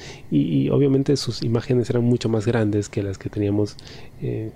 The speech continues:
¿no? con mis padres. Entonces era como que, "Guau, más llamativo", ¿no? Y todos los años, eh, se iba a comprar, pues, por ahí a-, algún animalito de la granja que falte, ¿no?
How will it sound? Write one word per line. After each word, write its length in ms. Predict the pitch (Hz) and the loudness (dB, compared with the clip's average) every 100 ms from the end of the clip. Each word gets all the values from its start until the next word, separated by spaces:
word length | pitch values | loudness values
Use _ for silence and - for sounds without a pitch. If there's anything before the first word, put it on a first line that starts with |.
| - - - | -16 -20 -10
¿no? 160 | 107 110 | -4 -4
con 140 | 104 | -2
mis 100 | 104 | -4
padres. 520 | - 107 104 139 - 117 | -2 -2 0 0 -2 -4
Entonces 520 | 107 107 - 104 107 | -2 0 0 -4 -4
era 100 | 101 | -2
como 160 | 104 | -2
que, 60 | 101 | -2
"Guau, 420 | 107 110 120 120 | -2 -2 -2 -2
más 300 | 113 117 113 | 0 -2 0
llamativo", 680 | 127 113 104 143 123 110 110 | 0 -2 -2 0 0 0 -2
¿no? 200 | 113 123 - - - - | -4 -6 -12 -20 -16 -4
Y 80 | 131 | -2
todos 300 | 127 123 127 | 0 -2 0
los 240 | 120 - | -4 -2
años, 440 | 120 120 120 117 - - - - - | -2 0 0 -2 -8 -16 -16 -16 -8
eh, 220 | 113 107 | -6 -4
se 200 | 101 - | -6 -2
iba 360 | 117 131 123 117 | 2 4 2 2
a 60 | 113 | 0
comprar, 520 | 110 107 113 113 110 | -2 -2 -2 -2 -4
pues, 200 | 117 104 | -6 -6
por 220 | - 131 | -4 -2
ahí 380 | 127 135 135 131 | 0 2 2 0
a-, 180 | - - | -4 -6
algún 380 | 143 120 117 120 | -2 -2 0 0
animalito 580 | 123 113 117 143 - 127 | 0 2 0 0 0 2
de 80 | 113 | 2
la 80 | |
granja 360 | 110 117 113 110 | 2 0 -2 -6
que 120 | - | -10
falte, 440 | - 107 101 - 110 | -8 -8 -6 -6 -4
¿no? 240 | 131 | -4